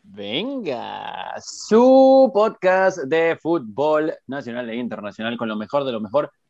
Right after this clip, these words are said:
de lo mejor. Yo soy Tony Álvarez y, como siempre, conmigo la alineación de lujo, los titulares, los goleadores,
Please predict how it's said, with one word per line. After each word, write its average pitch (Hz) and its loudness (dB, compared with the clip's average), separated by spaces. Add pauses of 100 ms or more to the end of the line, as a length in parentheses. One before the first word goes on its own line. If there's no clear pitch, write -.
(200)
de 175 4
lo 156 2
mejor. 160 -2
Yo 135 -4
soy 131 -8
Tony 117 -8
Álvarez 165 -6
y, 139 -6
como 110 -8
siempre, 147 -6 (120)
conmigo 120 -6
la 165 -4
alineación 113 -6
de 101 -4
lujo, 175 -2 (200)
los 107 -10
titulares, 147 -4
los 107 -10
goleadores, 135 -2